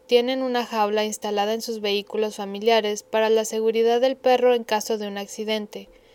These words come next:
y otros han aclimatado a sus perros a llevar cinturones de seguridad diseñados para perros por la misma razón. Es importante tomar en cuenta que si el perro viaja en el suelo del lado del pasajero,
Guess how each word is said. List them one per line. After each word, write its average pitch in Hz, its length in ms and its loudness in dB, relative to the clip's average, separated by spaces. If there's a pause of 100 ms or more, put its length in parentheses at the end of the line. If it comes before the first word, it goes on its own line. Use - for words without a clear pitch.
(220)
y 233 160 4
otros 226 540 4
han 240 220 -2
aclimatado 240 680 0
a 226 60 2
sus 220 220 -8
perros 214 520 -2
a 233 80 -2
llevar 226 340 2
cinturones 233 640 0
de 233 80 -2
seguridad 214 680 -2
diseñados 233 680 -2
para 214 320 -2
perros 214 360 -2
por 202 200 -8
la 196 120 -6
misma 208 340 -6
razón. 180 400 -6 (500)
Es 262 200 0
importante 240 680 2
tomar 208 320 -4
en 220 140 -2
cuenta 190 460 -2
que - 220 -2
si 226 140 2
el 220 120 2
perro 226 340 4
viaja 240 320 4
en 233 120 -2
el 208 120 -6
suelo 208 380 0
del 196 180 -2
lado 196 260 0
del 202 160 -2
pasajero, 202 720 -4